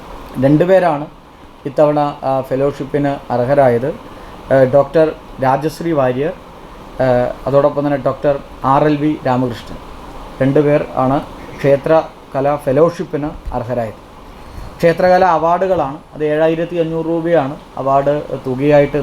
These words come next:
നൽകുന്നത്. അക്ഷരശ്ലോകം കെ ഗോവിന്ദൻ മാസ്റ്റർ, കണ്ടങ്ങാളി പയ്യന്നൂർ. കഥകളി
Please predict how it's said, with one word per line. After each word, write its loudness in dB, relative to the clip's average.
നൽകുന്നത്. -2
അക്ഷരശ്ലോകം 2
കെ 6
ഗോവിന്ദൻ 0
മാസ്റ്റർ, -4
കണ്ടങ്ങാളി 4
പയ്യന്നൂർ. 2
കഥകളി 2